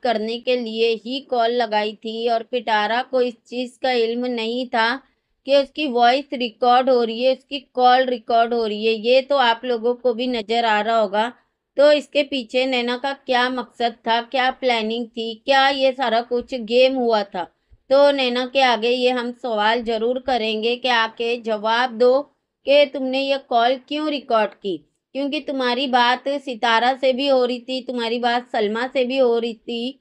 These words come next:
तो तुमने कभी सलमा वाली कॉल क्यों नहीं रिकॉर्ड की और नानी वाली कॉल क्यों नहीं रिकॉर्ड की?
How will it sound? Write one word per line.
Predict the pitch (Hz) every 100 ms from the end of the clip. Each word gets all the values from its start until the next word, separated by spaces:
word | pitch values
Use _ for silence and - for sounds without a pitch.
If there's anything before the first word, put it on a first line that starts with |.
| _ _ _
तो | 269
तुमने | 285 294 269 294
कभी | 277 269 294 -
सलमा | 277 247 254 277
वाली | 277 269 269
कॉल | 254 233 247
क्यों | 247 285 294
नहीं | 294 277 269
रिकॉर्ड | 247 - 220 196 -
की | - 165 - _ _ _ _ _ _ 240 -
और | 240 254
नानी | 269 277 269 285 320
वाली | 311 302
कॉल | 302 285 262 262
क्यों | 254 262
नहीं | 254 247 233
रिकॉर्ड | 220 214 202 190
की? | - 175